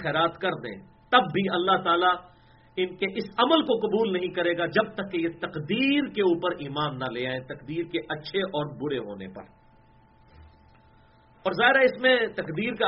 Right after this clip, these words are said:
اچھا اور برا ہونا ایک سینس میں تو یہ کہ اللہ تعالیٰ کی طرف سے انسان کو تکلیف آتی ہیں اور آزمائش بھی آتی ہیں، جو پچھلی دفعہ ہم نے discuss کیا، وَلَنَبْلُوَنَّكُمْ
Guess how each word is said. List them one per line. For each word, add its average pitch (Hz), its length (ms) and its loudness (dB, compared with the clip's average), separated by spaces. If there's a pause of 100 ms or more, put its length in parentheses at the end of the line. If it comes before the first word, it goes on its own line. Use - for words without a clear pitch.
اچھا 220 180 0
اور 220 120 6 (100)
برا 202 220 4
ہونا 190 160 2 (160)
ایک 214 160 6
سینس 202 220 -4
میں 190 160 -4
تو 185 60 0
یہ 190 260 2
کہ 165 120 -4
اللہ 175 200 2
تعالیٰ 180 220 2
کی 170 80 -2 (100)
طرف 165 160 -6
سے 175 60 -8
انسان 147 360 -6
کو 147 160 -6
تکلیف 135 340 -8 (120)
آتی 156 200 -10
ہیں 151 100 -4
اور 120 180 -8
آزمائش 95 400 -12
بھی 120 100 -6
آتی 127 280 -10
ہیں، 131 100 -12 (480)
جو 139 120 -8
پچھلی 156 180 -8 (100)
دفعہ 151 160 -4
ہم 139 100 -8
نے 143 100 -8 (180)
discuss 135 360 -8
کیا، 131 140 -4
وَلَنَبْلُوَنَّكُمْ 147 880 -4